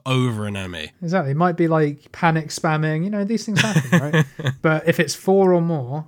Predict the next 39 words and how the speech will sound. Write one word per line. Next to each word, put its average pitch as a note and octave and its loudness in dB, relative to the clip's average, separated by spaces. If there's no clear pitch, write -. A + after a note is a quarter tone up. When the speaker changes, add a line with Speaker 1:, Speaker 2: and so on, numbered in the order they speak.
Speaker 1:
Then A#2 -2
you C3 2
Speaker 2:
ooh. - 2
Speaker 1:
know. F2+ -2
Then F2+ -16
you A#2+ 4
know. F3+ 2
Speaker 2:
<laughs> - -20
Yeah, E3+ 4
so, E3 4
um, E3 0
Ubisoft F3 4
and E3 -2
Riot D#3+ 4
have D3+ -4
said D3+ 0
that C#3+ -4
toxicity E3+ 0
in D3+ 2
online D3 0
games C#3+ 0
is C3 -4
an C#3+ -2
issue C#3+ -2
that C3+ 0
gaming C#3 0
studios C3+ -2
continue F3 0
to D3+ -8
struggle C3 -4
to C3 -8
address, C#3+ -4
uh, C3 -4
although C3 -2
not C3 -4
through C3+ -6
lack A#2+ -8
of - -20
trying. E3+ 2